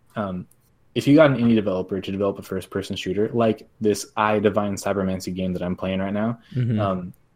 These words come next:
Speaker 1: uh, if, if you were to do that, then you could do something like that. You know, they could do a mission-based, objective-based game where you're a secret agent and the, and the difficulty depended on, or the, your objectives depended on the difficulty.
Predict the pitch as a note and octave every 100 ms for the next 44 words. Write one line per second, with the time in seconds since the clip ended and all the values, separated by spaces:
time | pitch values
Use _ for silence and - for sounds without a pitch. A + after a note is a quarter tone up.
0 | _ _ A2 F#2 F2 - - F#2 A#2 -
1 | A#2+ - D3+ B2 A#2+ C3 D#3 B2+ A#2 B2
2 | - - G#3 A#2+ A#2+ - B2 A2 G2 -
3 | - F#2+ F2+ E2+ E2+ D2+ B2 A#2 A2+ A#2+
4 | - D3 C3 A#2+ A2 G#2 - C#3 A2+ G#2+
5 | - F#2+ F#2+ - G#2 F#2+ F#2+ F#2 - -
6 | G2 F#2+ F#2+ F2+ F2+ F#2 A2 - G#2 G2+
7 | G2 G2 F2+ F2 F2+ F#2+ E2+ F#2 F2+ G2
8 | G2 G2+ G2 G2 - F#2+ F#2 F#2 F#2 -
9 | _ _ _ - G#2+ G#2 A#2+ A2 F2 G#2
10 | A2 G2 F#2 F2+ G2+ G2 G#2 G2+ G2 F#2+
11 | F2+ F#2 - F#2+ G#2